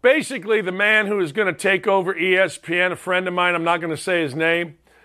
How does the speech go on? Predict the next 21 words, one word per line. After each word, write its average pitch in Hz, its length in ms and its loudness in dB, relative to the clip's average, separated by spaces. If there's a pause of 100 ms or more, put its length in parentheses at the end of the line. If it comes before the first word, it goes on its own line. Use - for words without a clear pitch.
(320)
I 190 60 -4
text 226 400 0
him 190 100 -2
when 180 120 -4
I 175 100 2
got 185 240 2
something 185 380 -4
I 170 100 0
know 175 240 0
is 147 100 -2
absolutely 165 720 0
on 151 160 2
fire. 165 560 0 (2000)
I 147 60 -8
got 180 160 2
a 143 40 2
text 185 360 0
last 165 320 2
night. 170 400 0
Holy 165 400 -4
cow. 151 400 0